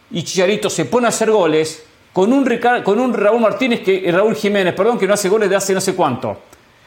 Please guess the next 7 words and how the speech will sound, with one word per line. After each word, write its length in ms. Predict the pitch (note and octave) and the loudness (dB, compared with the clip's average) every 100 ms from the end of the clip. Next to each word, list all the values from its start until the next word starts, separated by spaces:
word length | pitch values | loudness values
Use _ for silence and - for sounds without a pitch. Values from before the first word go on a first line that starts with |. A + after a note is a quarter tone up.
| _ - | _ -2
con 200 | G#3 B3 | 2 2
un 340 | C#4 B3 - - | 2 0 -6 -6
Henry 280 | A#3+ B3 A3 | -2 0 0
Martín 600 | F#3+ F3+ C4 C4+ A#3+ - _ | 0 0 -2 -2 -4 -12 _
que 60 | D4 | -2
anda 260 | D4+ C#4+ | 0 2
por 220 | B3+ B3 | 2 0